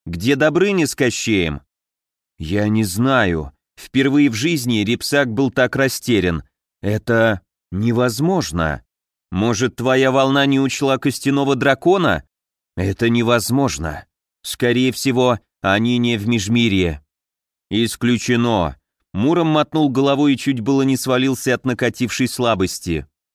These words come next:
"Мы бы с Алешей его почувствовали". "Проверь тех двух", потребовал Алеша.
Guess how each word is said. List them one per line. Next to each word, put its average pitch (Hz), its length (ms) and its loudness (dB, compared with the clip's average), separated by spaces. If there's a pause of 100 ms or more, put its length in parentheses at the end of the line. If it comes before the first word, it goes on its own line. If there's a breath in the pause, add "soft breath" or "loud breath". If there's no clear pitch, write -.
(520)
"Мы 110 220 0
бы 131 120 2
с 127 100 -6
Алешей 135 480 2
его 131 200 2
почувствовали". 85 1080 -4 (1000)
"Проверь 151 440 2
тех 160 340 0
двух", 151 500 0 (100)
потребовал 113 600 0
Алеша. 127 580 0